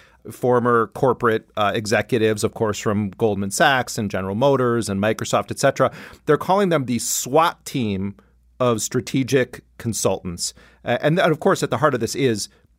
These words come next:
deregulation. It, what your response to the role of Jared Kushner, but also the mission of this Office of American Innovation. I mean, it really is kind of a, um,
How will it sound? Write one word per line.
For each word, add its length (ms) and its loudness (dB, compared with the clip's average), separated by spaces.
deregulation. 960 -2
It, 160 -4
what 220 -2
your 200 4
response 520 0
to 120 0
the 340 0
role 300 2
of 80 2
Jared 280 0
Kushner, 340 -4
but 100 2
also 400 2
the 140 2
mission 480 2
of 160 2
this 260 0
Office 460 -2
of 80 -4
American 460 0
Innovation. 640 -2
I 20 -6
mean, 140 -2
it 100 -4
really 320 4
is 100 0
kind 240 -2
of 120 0
a, 200 0
um, 360 -2